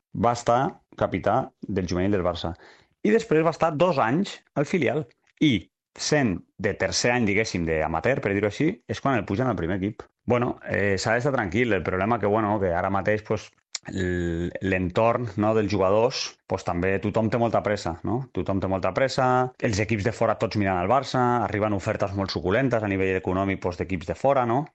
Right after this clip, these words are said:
I, bueno, i tot això fa que entri aquest neguit o aquest, aquesta falta de paciència per dir: «Ei, és que aquest, el meu jugador, jo estic preparat ja per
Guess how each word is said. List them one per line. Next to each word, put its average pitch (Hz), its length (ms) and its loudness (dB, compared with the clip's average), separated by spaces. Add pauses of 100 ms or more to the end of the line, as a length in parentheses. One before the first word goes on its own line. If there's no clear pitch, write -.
I, 98 200 -2
bueno, 104 220 0
i 87 80 -4
tot 104 180 0
això 117 240 0
fa 127 240 2 (440)
que 104 120 0
entri 101 280 0
aquest 104 360 2
neguit 113 520 2
o 101 60 2
aquest, 95 300 -2 (200)
aquesta 107 400 -4
falta 110 280 0
de 107 80 0
paciència 110 440 -2
per 110 160 0
dir: 98 120 4
«Ei, 123 180 2 (180)
és - 160 -4
que 123 320 0
aquest, 104 420 -2
el 104 180 0
meu 113 160 2
jugador, 110 440 2
jo 110 80 2
estic 123 240 -6
preparat 120 360 2
ja 104 120 2
per 101 140 2